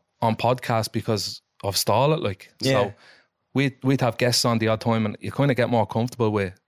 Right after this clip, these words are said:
Speaker 1: being in that environment, you know, that way.
Speaker 2: Yeah, you've done all that podcast, though. You've done, like, you were on Two Johnnies and all.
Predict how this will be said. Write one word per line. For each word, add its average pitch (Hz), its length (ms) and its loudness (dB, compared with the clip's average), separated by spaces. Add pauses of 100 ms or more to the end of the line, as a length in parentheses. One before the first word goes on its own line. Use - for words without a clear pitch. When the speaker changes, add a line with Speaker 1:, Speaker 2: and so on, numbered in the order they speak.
(460)
Speaker 1:
being 107 160 4
in 104 80 2
that 98 160 0
environment, 101 480 0
you 95 40 -2
know, 101 120 0
that 123 120 0
way. 123 220 -6 (180)
Speaker 2:
Yeah, 185 100 0
you've 339 240 2
done 392 140 0
all 247 100 4
that 196 140 0
podcast, 123 420 0
though. 107 60 -2
You've 147 220 -2
done, 180 220 2
like, 143 220 -4
you 311 80 -10
were 302 80 -8
on 247 140 -2
Two 147 180 2
Johnnies 165 300 2
and 135 80 0
all. 120 80 -4